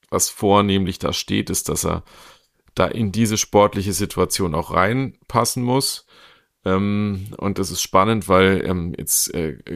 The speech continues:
kennt ihr ja die, äh, jüngste Historie, da hat ja,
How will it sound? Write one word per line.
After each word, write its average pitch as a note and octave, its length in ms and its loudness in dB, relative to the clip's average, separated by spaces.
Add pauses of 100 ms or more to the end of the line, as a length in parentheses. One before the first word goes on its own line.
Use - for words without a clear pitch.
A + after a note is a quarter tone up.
(220)
kennt G2 260 -2
ihr F2 140 0
ja F2+ 160 4
die, F2 280 -4
äh, C#2+ 480 -6
jüngste G2+ 440 -4
Historie, F2+ 600 -2
da D#2 140 -4
hat F2 160 -4
ja, E2+ 220 0